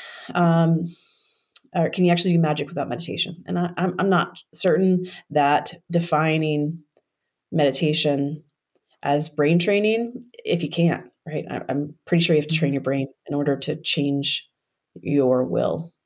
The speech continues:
Speaker 1: and to change the reality. So,
Speaker 2: Mm-hmm.
Speaker 1: yeah. Anything else on the topic?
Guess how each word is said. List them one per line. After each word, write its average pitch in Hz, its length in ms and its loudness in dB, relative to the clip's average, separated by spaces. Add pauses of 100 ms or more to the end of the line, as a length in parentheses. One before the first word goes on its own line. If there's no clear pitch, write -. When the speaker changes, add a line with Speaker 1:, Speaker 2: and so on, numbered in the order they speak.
Speaker 1:
and 151 200 -6
to - 60 -10
change - 580 -4 (220)
the - 80 -10
reality. - 380 -4 (160)
So, 220 280 0 (520)
Speaker 2:
Mm-hmm. 165 220 -4 (720)
Speaker 1:
yeah. - 280 2 (1900)
Anything 302 400 2
else 359 220 2
on 190 80 4
the 151 60 2
topic? - 520 -4